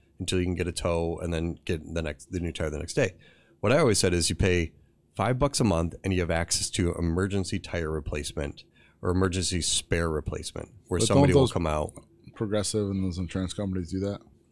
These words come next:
Speaker 1: I don't know if they do or don't. I don't, I don't know if the, I don't think my insurance company does. They'll come out and tow me, but are you gonna bring me a spare tire to use until I can get a new tire on the car? Maybe not.
Speaker 2: You know, I was, I realized something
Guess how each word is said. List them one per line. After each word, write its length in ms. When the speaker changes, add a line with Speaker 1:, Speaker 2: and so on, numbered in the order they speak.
Speaker 1:
I 60
don't 60
know 40
if 60
they 80
do 140
or 100
don't. 280
I 80
don't, 280
I 40
don't 140
know 100
if 180
the, 500
I 140
don't 260
think 160
my 120
insurance 300
company 240
does. 160
They'll 100
come 120
out 100
and 140
tow 220
me, 180
but 240
are 60
you 60
gonna 160
bring 180
me 80
a 40
spare 280
tire 280
to 80
use 240
until 220
I 80
can 160
get 140
a 20
new 140
tire 260
on 80
the 60
car? 260
Maybe 180
not. 220
Speaker 2:
You 80
know, 60
I 120
was, 180
I 60
realized 380
something 480